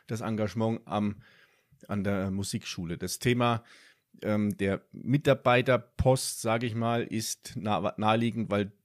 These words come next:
dir wichtig ist, dass alle Menschen informiert sind, weil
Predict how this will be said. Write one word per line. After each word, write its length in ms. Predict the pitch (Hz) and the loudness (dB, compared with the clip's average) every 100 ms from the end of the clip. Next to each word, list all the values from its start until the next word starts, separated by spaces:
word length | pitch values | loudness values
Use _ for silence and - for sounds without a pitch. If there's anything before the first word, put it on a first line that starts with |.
| _ _ | _ _
dir 160 | 117 110 | -2 0
wichtig 300 | 110 - 110 | 0 -4 -4
ist, 220 | 92 - | -4 -4
dass 120 | 98 | -6
alle 260 | - 104 104 | 0 0 2
Menschen 340 | 104 98 - | 0 -2 -6
informiert 500 | 101 - 98 120 143 | -8 -6 -2 0 0
sind, 500 | - 131 131 127 - - 107 | 2 2 2 0 -8 -14 -6
weil 400 | 98 98 101 | -4 -2 -4